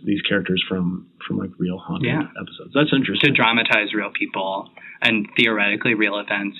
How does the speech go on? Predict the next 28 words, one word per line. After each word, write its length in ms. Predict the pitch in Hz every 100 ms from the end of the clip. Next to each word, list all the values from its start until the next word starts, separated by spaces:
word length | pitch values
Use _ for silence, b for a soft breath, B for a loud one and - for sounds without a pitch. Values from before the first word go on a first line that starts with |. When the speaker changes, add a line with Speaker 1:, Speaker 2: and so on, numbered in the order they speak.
| 143
Speaker 2:
I 100 | 135 127
do 320 | 151 165 220
think, 360 | 226 147 131 127
and 100 | 120
I 60 | 117
haven't 200 | 123 120
done 160 | 117
enough 240 | 110 107 104
research 340 | 113 107 110 107
into 140 | 107 104
this, 140 | 104 -
but 140 | 107
I'm 100 | 107
pretty 220 | - 147
sure, 200 | 147 139
like, 180 | 110 104
the 80 | 110
entirety 540 | 104 - 107 104 104
of 60 | 104
the 100 | 101
Annabelle 300 | 101 101 101
franchise 360 | 101 98 101 98
is, 80 | 101 - B B B -
there's 320 | 131 127 110 110
no, 100 | 104 107 123
there's 200 | 131 131
no 300 | 135 131 120
relationship 800 | 113 110 104 104 - 101 - 101